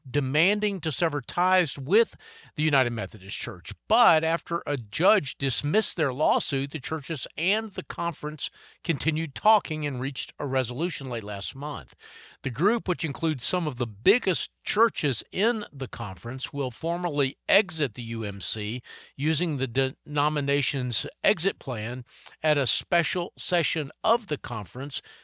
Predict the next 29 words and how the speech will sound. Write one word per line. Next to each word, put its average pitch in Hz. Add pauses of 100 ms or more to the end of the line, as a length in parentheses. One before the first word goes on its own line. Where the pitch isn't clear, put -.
(120)
that's 143
scheduled 139
to 113
take 139
place 127
for -
November 107
fourth. 113 (460)
That 175
plan 196
allows 147
churches -
to 127
take 190
their 151
properties 160
with 170
them, 131 (260)
but 135
requires 165
them 170
to 160
meet 151
some 151
financial 185
obligations 110 (320)
before 113
doing 143
so. 69